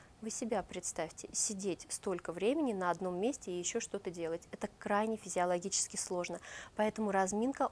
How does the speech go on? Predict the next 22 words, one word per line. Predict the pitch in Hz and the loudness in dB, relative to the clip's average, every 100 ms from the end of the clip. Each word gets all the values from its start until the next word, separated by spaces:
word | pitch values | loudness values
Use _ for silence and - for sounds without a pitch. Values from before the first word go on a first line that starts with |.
| - | 2
очень | 202 240 | 2 2
сильно | 220 202 190 | 0 2 0
нужна. | 185 180 180 160 - - - - | 0 -2 -4 -6 -8 -12 -10 -6
Более | 220 311 285 | 2 4 4
того, | 247 214 202 175 - - - - | 2 0 0 -2 -4 -14 -12 -4
а, | 196 208 | 0 2
иногда | 226 269 330 370 | 2 4 6 6
в | 247 247 226 | 4 4 4
учебнике | - - 294 320 - | 4 2 6 6 4
бывают, | 202 208 233 226 226 208 | 2 6 6 6 4 2
э, | 202 | 4
песенки, | 277 320 269 233 - 196 180 | 4 6 4 2 4 4 4
движения | 185 214 269 254 | 2 2 4 4
под | 240 - | 2 4
которые, | 240 240 311 320 226 - - | 4 4 4 6 4 2 -4
ну, | 247 | -2
лично | 220 254 - 240 | 2 2 2 2
я | 339 | 4
сразу | - - 262 247 | 4 4 2 0
придумать | - 180 240 247 247 | -2 2 2 2 2
не | 214 | 6
могу. | 208 190 160 - | 6 6 2 -6